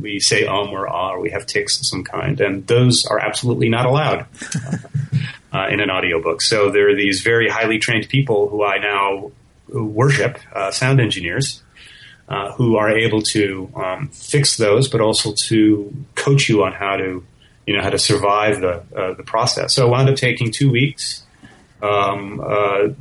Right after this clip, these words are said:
nine to four every day. Um, but, uh, but we got it done. And, uh, it was a, an eye-opening experience, and I would say generally a positive one. And I would encourage,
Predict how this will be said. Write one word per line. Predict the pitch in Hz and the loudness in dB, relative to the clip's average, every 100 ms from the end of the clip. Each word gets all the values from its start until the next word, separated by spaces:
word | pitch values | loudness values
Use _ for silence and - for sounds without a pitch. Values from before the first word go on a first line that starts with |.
| - | -4
nine | 110 113 120 | 0 2 2
to | 107 | 2
four | - 113 127 | 2 2 4
every | 110 113 | 4 2
day. | 107 107 123 160 143 _ - - _ _ | 2 2 2 0 -2 _ -20 -20 _ _
Um, | 98 98 98 95 - | -4 -2 -2 -4 -2
but, | - - - - | -2 -2 -6 0
uh, | 98 98 104 104 | 2 4 2 0
but | 110 113 | 0 2
we | 110 | 2
got | 123 | 2
it | 135 | 2
done. | 147 123 92 - - _ - - - _ _ | 0 0 -2 -6 -18 _ -20 -20 -20 _ _
And, | - 110 110 110 | -2 2 2 2
uh, | 113 | 4
it | 117 117 | 2 2
was | - | 2
a, | 123 120 117 101 101 135 | 4 4 2 -2 -2 2
an | 135 | 2
eye-opening | 127 139 143 139 | 4 4 4 4
experience, | 127 - 151 131 - | 2 0 0 0 -2
and | 110 | -4
I | |
would | 110 | -2
say | 117 | -2
generally | 113 127 151 117 | 2 2 4 2
a | |
positive | - 127 135 120 - | 0 2 4 2 0
one. | 82 - | -8 -8
And | 98 | -8
I | 98 | -6
would | 101 | -4
encourage, | 101 - 113 110 104 - - | -4 0 2 2 0 -4 -6